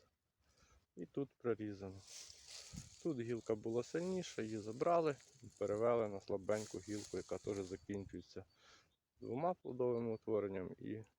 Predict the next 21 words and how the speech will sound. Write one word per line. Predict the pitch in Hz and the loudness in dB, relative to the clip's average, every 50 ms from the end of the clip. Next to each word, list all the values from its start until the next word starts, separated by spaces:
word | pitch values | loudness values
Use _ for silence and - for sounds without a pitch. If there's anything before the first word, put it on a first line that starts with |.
| _ - | _ -14
плодовим | - 95 95 98 98 95 101 101 98 98 - _ _ _ _ _ _ _ - - - - - - - _ _ - | -12 -8 -4 -2 0 0 0 -2 -4 -6 -12 _ _ _ _ _ _ _ -20 -20 -20 -20 -20 -20 -20 _ _ -20
списком. | - - - - - 90 - - - - - - - 90 - - - - - - - - | -20 -16 -6 -2 -2 -2 -2 -4 -8 -10 -10 -10 -12 -14 -16 -18 -20 -18 -16 -12 -8 -6
Тут | 139 123 - 107 | -6 -4 -4 -4
у | |
нас | 107 110 104 | -4 -4 -4
йдуть | 92 104 92 - - | -4 -6 -6 -4 -4
плодові | 107 107 92 104 101 95 98 101 - - | -4 -2 0 2 2 2 0 0 -2 0
прутики, | - 190 185 - - 143 - - 127 117 - _ _ _ _ _ | 0 0 0 0 -4 -8 -6 -8 -10 -10 -12 _ _ _ _ _
теж | 143 139 135 - | 0 0 2 2
минулого | 127 123 123 123 123 120 113 120 120 113 117 117 | 2 0 0 0 0 0 0 0 0 0 -2 -2
року | 117 113 110 - - 110 | -2 -2 -4 -4 -6 -6
була | 107 113 110 113 113 - - - - - - - - - - - - - - - - | -2 -2 -2 -2 -4 -6 -12 -18 -20 -20 -20 -20 -20 -20 -20 -20 -20 -20 -20 -12 -8
обрізка. | 110 107 104 113 113 117 113 110 - - - 113 104 - - - - - 170 | -8 -6 -4 -2 0 0 0 -2 -4 -6 -8 -8 -10 -10 -12 -14 -12 -8 -6
І | - 160 | -4 -2
маємо | 147 139 127 123 123 123 120 | 2 6 6 6 6 6 4
більш | 107 120 120 113 110 - - - - - - - - - - - - - - - - - - - - - - - - | 2 2 2 2 2 0 -2 -2 -4 -6 -10 -12 -14 -16 -20 -18 -14 -10 -10 -8 -8 -6 -6 -6 -6 -8 -8 -10 -10
потужнішу | - - - - 131 117 107 113 113 110 110 - - 127 | -10 -8 -2 0 0 2 2 0 -2 -2 -2 -2 -2 -2
гілку, | 135 170 202 208 190 - - - 160 143 - - - - - - _ _ _ _ - | 0 0 0 0 0 0 -2 -2 -2 -2 -4 -10 -18 -20 -20 -20 _ _ _ _ -14
яка | - - - 113 117 | -14 -4 0 0 0
теж | - - 139 143 131 127 | 2 4 4 4 4 2
обліплена | 120 - 104 98 101 110 117 - - 113 113 113 110 107 | 0 -2 -2 -4 -2 -2 -2 0 0 0 0 0 -2 -4